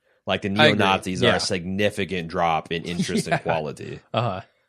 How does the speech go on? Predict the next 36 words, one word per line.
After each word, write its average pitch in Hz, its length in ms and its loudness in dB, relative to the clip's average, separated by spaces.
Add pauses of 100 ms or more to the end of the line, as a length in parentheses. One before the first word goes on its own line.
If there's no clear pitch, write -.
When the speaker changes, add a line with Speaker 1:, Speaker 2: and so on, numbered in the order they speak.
(160)
Speaker 1:
Like, 101 160 0
Mike 123 300 4
is 101 140 0
an 101 80 -2
interesting 95 360 -4
foil 98 320 0
in 90 80 -6
season 90 320 -8
five, 92 280 2
but 82 80 -6
once 110 220 -2
he's 98 200 -6
gone, 78 600 -6
it's - 480 -8
like, 76 460 -8 (640)
yeah. 78 300 -4 (200)
Uh, - 100 -6
Speaker 2:
Yeah, 123 240 4
I 120 40 0
Speaker 1:
it 135 60 -2
Speaker 2:
mean, 151 100 -2
there's, 135 160 -2
like, 117 200 -2
Declan. 196 420 0
Declan's 151 420 -2
not 104 300 -4 (200)
Speaker 1:
No. 80 640 -8
Speaker 2:
a 123 100 -2
good 110 320 -6
villain. 143 480 -4
Speaker 1:
No. 110 180 -4
Speaker 2:
Lydia? 247 500 4
Lydia's 240 400 0
not 120 120 0
a 160 300 2
real 139 100 6